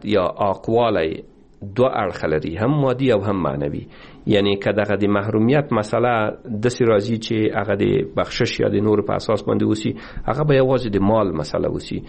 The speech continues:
ولې معنوي حق دی یو اولاد لپاره چې د پلار د نوم حق ده، د نسب حق ده، دا په هیڅ عنوان باندې، اه، اه، که حتی په، په د، اه، د دین له دایرې نه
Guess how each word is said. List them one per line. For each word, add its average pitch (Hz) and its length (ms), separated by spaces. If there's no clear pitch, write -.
ولې 98 220
معنوي 101 600
حق - 340
دی 104 60
یو 92 240
اولاد 101 480
لپاره 107 320
چې 98 120
د 90 100
پلار 110 220
د 101 100
نوم 117 280
حق 107 280
ده، 98 100
د 104 100
نسب 117 360
حق 113 240
ده، 110 160
دا 110 180
په 101 160
هیڅ 135 400
عنوان 101 360
باندې، 90 300
اه، - 1160
اه، 85 280
که - 180
حتی 101 540
په، 78 100
په 80 140
د، 78 80
اه، 76 960
د 95 120
دین 117 200
له 98 100
دایرې 92 400
نه 107 100